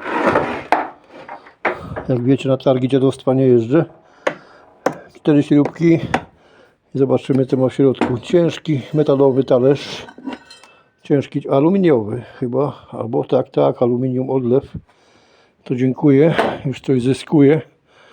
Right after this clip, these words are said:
A i to takie, tam też miedziany przewodzik. No, tu więcej.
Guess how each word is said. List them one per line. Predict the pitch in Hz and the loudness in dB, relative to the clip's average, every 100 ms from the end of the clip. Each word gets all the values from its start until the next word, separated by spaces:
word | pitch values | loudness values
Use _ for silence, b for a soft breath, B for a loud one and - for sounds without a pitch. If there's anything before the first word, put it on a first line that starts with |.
| B B B - - | B B B -18 -8
A | 160 143 | -6 -4
i | |
to | - | -6
takie, | 123 107 135 123 B B B B B B B B B B | -6 -8 -8 -10 B B B B B B B B B B
tam | - 127 | -14 -8
też | 151 139 - | -6 -6 -6
miedziany | 135 135 127 139 131 B B B B B B - - _ | -4 -2 -2 -2 -6 B B B B B B -8 -10 _
przewodzik. | - 147 156 165 165 165 - - B B B - - | -4 0 2 0 -2 -4 -6 -10 B B B -16 -6
No, | 139 151 | -4 -4
tu | - - | -2 -2
więcej. | 143 143 - | -2 -4 -6